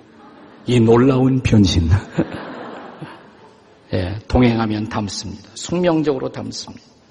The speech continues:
좋아해도 싫어해도 닮습니다. 왜 그럴까요? 시선을 거기에 두고 집중하다 보면 그 집중이 가져오는 닮음인 것입니다.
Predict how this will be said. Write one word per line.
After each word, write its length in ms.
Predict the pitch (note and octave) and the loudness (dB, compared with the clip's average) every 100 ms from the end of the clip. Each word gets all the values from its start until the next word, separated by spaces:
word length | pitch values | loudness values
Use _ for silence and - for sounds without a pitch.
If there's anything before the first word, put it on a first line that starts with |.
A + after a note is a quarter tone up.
| _ | _
좋아해도 500 | - A#2+ A2+ A2 A2+ | 0 2 0 -2 -2
싫어해도 480 | A2 - C#3 C3 C#3 | -4 -2 -2 -2 -4
닮습니다. 520 | B2+ G2+ - - - | -4 -8 -10 -18 -4
왜 140 | B2+ C3+ | 0 2
그럴까요? 640 | F#3 D#3 - - - - - - - | 2 -2 -6 -12 -12 -20 -20 -20 -4
시선을 460 | - D#3 D#3 D#3 D#3+ | 0 2 2 2 2
거기에 380 | E3 D#3+ F#3+ | 2 2 0
두고 340 | D#3+ C3 B2 A#2+ - - - | -2 -4 -4 -6 -18 -20 -6
집중하다 680 | - - - G#3+ F#3 F3+ | -6 -6 -2 -2 0 0
보면 420 | D3 C#3+ C#3 C3+ C#3+ - | 0 0 0 0 -6 -8
그 160 | - D3+ | -6 -4
집중이 760 | - E3+ - - A3 G#3+ G3 | -4 -6 -14 -4 0 0 -2
가져오는 640 | F#3+ E3 F3 E3 D#3+ D3+ D3+ - - | -4 -4 0 2 2 0 -4 -12 -12
닮음인 540 | - A#2+ B2 A#2 A2 G2 | -4 0 2 0 -2 -6
것입니다. 540 | F#2+ - - - - | -10 -12 -14 -18 -20